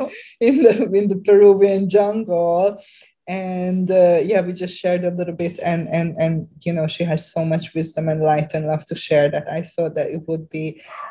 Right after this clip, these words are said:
great to record this so other people can also receive, you know, all this, all these, uh, gifts and the beauty and the love and, and the wisdom, you know, that, that we gathered along our path. So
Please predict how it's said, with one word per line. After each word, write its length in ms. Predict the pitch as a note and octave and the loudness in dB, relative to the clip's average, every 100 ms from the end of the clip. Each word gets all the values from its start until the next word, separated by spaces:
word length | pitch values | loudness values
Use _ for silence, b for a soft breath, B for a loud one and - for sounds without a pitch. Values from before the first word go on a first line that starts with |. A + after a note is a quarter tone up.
| D#3 | -6
great 300 | F#3 F3+ F3+ | 2 2 2
to 100 | - | -4
record 540 | F3+ - - G#3 G#3 | -4 -8 0 2 2
this 240 | F3 D#3+ - | 0 -4 -2
so 140 | E3+ | 0
other 260 | E3 D#3+ D#3 | 2 2 -2
people 440 | - E3 D#3+ D3+ | -4 -10 -4 -4
can 340 | D3+ - D#3 D#3+ | -4 -8 -8 -8
also 480 | D#3 D#3 - D#3+ | -6 -6 -6 -6
receive, 600 | D3+ D#3 - - D#3+ D3+ | -6 -8 -10 -8 -8 -8
you 180 | D#3+ D3+ | -10 -10
know, 460 | D3+ D3 D3 D3+ D#3+ | -10 -8 -8 -8 -8
all 180 | - D#3 | -6 -4
this, 340 | D#3 D3+ D#3+ - - | -4 -6 -8 -10 -8
all 180 | E3 | -6
these, 360 | D#3 D#3 D#3 - | -4 -6 -8 -8
uh, 240 | D3+ D3+ D3 | -8 -6 -8
gifts 400 | D3+ D#3+ D#3 - | -10 -10 -10 -12
and 160 | D#3 D3+ | -12 -8
the 120 | D3 | -8
beauty 520 | D3 D3 D#3+ D3+ - | -8 -14 -14 -14 -10
and 160 | D#3 D3+ | -10 -8
the 80 | D3 | -6
love 300 | D3+ D#3 C#3+ | -4 -6 -6
and, 180 | D#3 D3+ | -10 -10
and 240 | - D3+ | -12 -12
the 120 | D#3 D3 | -12 -10
wisdom, 380 | G3 G#3 D3+ D3 | -10 -10 -12 -12
you 120 | D3+ | -12
know, 200 | D3 D3 | -12 -10
that, 220 | D3 D3 D3+ b b b b | -8 -8 -10 b b b b
that 200 | E3+ E3 - | -10 -8 -8
we 60 | |
gathered 520 | E3+ E3+ D#3+ D#3+ D#3 | -4 -4 -2 -4 -4
along 320 | D3+ D3+ D3+ D3 | -6 -6 -6 -6
our 120 | D3 | -6
path. 420 | D3 D#3 D3+ D#3+ | -6 -8 -6 -8
So 500 | - F#3+ F3 F3+ F3+ | -2 4 4 4 2